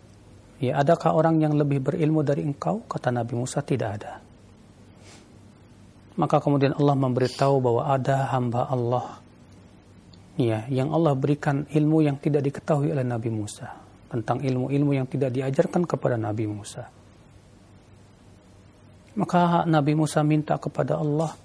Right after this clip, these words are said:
agar dipertemukan dengan orang tersebut supaya Nabi Musa bisa menam-, mena-, menimba ilmu darinya. Maka pergilah Nabi Musa alaihissalatu wassalam, ya,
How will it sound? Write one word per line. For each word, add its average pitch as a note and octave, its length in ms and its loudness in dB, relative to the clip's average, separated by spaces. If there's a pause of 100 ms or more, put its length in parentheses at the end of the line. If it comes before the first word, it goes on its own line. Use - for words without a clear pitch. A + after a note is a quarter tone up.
(880)
agar D3 160 6
dipertemukan D#3+ 1120 0 (640)
dengan D3+ 400 2
orang D3+ 240 0
tersebut C#3+ 440 -2 (120)
supaya D3 240 0
Nabi D3 240 -2
Musa D#3+ 320 -2
bisa D#3+ 240 -2
menam-, F3 480 0
mena-, E3 320 2
menimba F3 400 2
ilmu D#3+ 320 0
darinya. A#2 400 -4 (1800)
Maka C3+ 240 0
pergilah B2+ 400 2
Nabi B2 320 -4
Musa B2 480 -4 (720)
alaihissalatu C3 640 -2
wassalam, B2+ 480 -4 (1040)
ya, A#2 320 -2